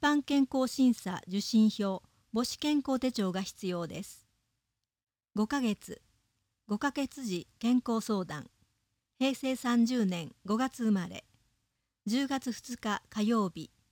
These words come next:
午前九時半から十時半まで。午後一時半から二時半まで。保健センター。母子健康手帳、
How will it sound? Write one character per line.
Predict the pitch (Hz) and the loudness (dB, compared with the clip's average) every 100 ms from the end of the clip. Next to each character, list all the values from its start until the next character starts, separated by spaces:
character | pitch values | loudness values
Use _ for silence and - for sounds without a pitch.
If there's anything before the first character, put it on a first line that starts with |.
| _ _ _ _ _ | _ _ _ _ _
午 | 254 269 | -2 0
前 | 247 190 | 2 0
九 | - 254 | -2 -2
時 | 233 | -2
半 | 208 233 214 | 0 2 2
か | 185 | 0
ら | 180 - | -4 -6
十 | 185 240 | 0 0
時 | 240 | 0
半 | 220 233 208 | -2 0 0
ま | 185 | 0
で。 | 170 170 - _ _ _ _ _ _ - | -4 -10 -14 _ _ _ _ _ _ 0
午 | 269 | 2
後 | 220 - | 2 0
一 | 208 285 | -2 0
時 | 247 | 0
半 | 214 220 208 | 0 2 2
か | 185 | 0
ら | 180 208 | -4 4
二 | 240 | 4
時 | 233 | 4
半 | 202 208 185 | 2 2 2
ま | 175 | 0
で。 | 170 - - _ _ _ _ _ | -6 -10 -14 _ _ _ _ _
保 | 208 | -4
健 | - 240 | 2 2
セ | 220 226 | 4 2
ン | 202 | 2
タ | - | 0
ー。 | 170 - _ _ _ _ _ _ _ _ _ | -8 -10 _ _ _ _ _ _ _ _ _
母 | 220 | -2
子 | 247 | -2
健 | - 277 | 0 2
康 | 277 262 240 | 4 2 0
手 | 226 | -2
帳、 | - 180 170 | -4 -6 -8